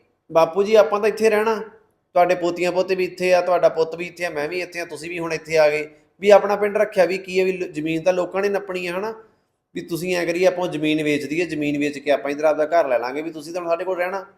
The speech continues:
ਚਲੋ ਜੀ, ਬਾਪੂ ਤੇ ਜ਼ੋਰ ਪਾਉਂਦੇ ਆ ਤੇ ਬਾਪੂ ਮੰਨ ਜਾਂਦਾ ਵੀ ਠੀਕ ਆ, ਵੀ ਆਪਾਂ ਜ਼ਮੀਨ ਵੇਚ ਦਿੰਦੇ ਆ, ਕਿਉਂਕਿ ਜ਼ਮੀਨ ਸਾਰੀ ਬਾਪੂ ਦੇ ਨਾਂ ਸੀਗੀ। ਚਲੋ ਜੀ, ਉੱਧਰੋਂ ਫਿਰ ਮੁੰਡਾ ਫੋਨ ਕਰਦਾ ਇੱਧਰ ਆਪਦੀ ਭੈਣ ਨੂੰ ਵੀ, "ਅਸੀਂ ਜ਼ਮੀਨ ਵੇਚਣੀ ਆ, ਵੀ ਤੁਸੀਂ ਡੀਲ-, ਡੀਲਰਾਂ ਡੂਲਰਾਂ ਕੋਲੇ ਜ਼ਮੀਨ ਲਿਖਵਾ ਦਿਓ।"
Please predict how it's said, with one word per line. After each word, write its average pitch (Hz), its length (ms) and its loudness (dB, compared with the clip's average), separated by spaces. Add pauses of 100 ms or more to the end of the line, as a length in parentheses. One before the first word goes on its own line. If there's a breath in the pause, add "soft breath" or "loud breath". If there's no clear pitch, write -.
(340)
ਚਲੋ 180 240 2
ਜੀ, 185 160 -2
ਬਾਪੂ 165 360 4
ਤੇ 175 100 0
ਜ਼ੋਰ 156 280 2
ਪਾਉਂਦੇ 156 280 0
ਆ - 20 6
ਤੇ 151 100 0
ਬਾਪੂ 147 300 0
ਮੰਨ 135 260 -4
ਜਾਂਦਾ 127 180 -8
ਵੀ 135 100 -8
ਠੀਕ 127 340 -8
ਆ, 123 40 0
ਵੀ 127 160 -6
ਆਪਾਂ 120 220 -6
ਜ਼ਮੀਨ 117 280 -16
ਵੇਚ 107 220 -14
ਦਿੰਦੇ 92 240 -20
ਆ, 76 80 -20 (340)
ਕਿਉਂਕਿ 156 240 4
ਜ਼ਮੀਨ 147 300 0
ਸਾਰੀ 151 200 2
ਬਾਪੂ 131 300 4
ਦੇ 123 80 2
ਨਾਂ 120 180 -2
ਸੀਗੀ। 110 300 -14
ਚਲੋ - 320 -4
ਜੀ, 175 80 2
ਉੱਧਰੋਂ 180 240 4
ਫਿਰ 180 120 0
ਮੁੰਡਾ 160 300 6
ਫੋਨ 151 300 0
ਕਰਦਾ 151 300 4
ਇੱਧਰ 156 400 0 (500)
ਆਪਦੀ 139 280 4
ਭੈਣ 156 360 0
ਨੂੰ 151 300 -4 (720)
ਵੀ, 147 260 6
"ਅਸੀਂ 143 200 0
ਜ਼ਮੀਨ 131 320 -2
ਵੇਚਣੀ 135 420 0
ਆ, 147 160 -2 (320)
ਵੀ 131 80 -4
ਤੁਸੀਂ 131 240 -6
ਡੀਲ-, 135 240 -4
ਡੀਲਰਾਂ 135 320 -2
ਡੂਲਰਾਂ 131 300 -2
ਕੋਲੇ 131 160 -4
ਜ਼ਮੀਨ 120 260 -10
ਲਿਖਵਾ 110 340 -4
ਦਿਓ।" 104 160 -14